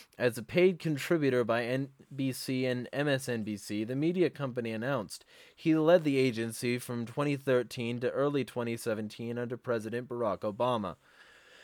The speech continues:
Brennan's appointment comes amid the outcry over the memorandum released by House Intelligence Committee Chair Devin Nunes,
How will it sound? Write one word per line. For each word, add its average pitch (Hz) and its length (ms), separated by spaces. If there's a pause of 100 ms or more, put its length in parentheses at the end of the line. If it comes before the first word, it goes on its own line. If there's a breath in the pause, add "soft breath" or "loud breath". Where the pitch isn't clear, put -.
(120)
Brennan's 156 400
appointment 151 600
comes 143 340
amid 135 280
the 131 140
outcry 143 520
over 135 280
the 123 80
memorandum 131 760
released 127 460
by 117 160
House 131 360
Intelligence 127 600
Committee 127 400
Chair 131 340
Devin 123 460
Nunes, 131 600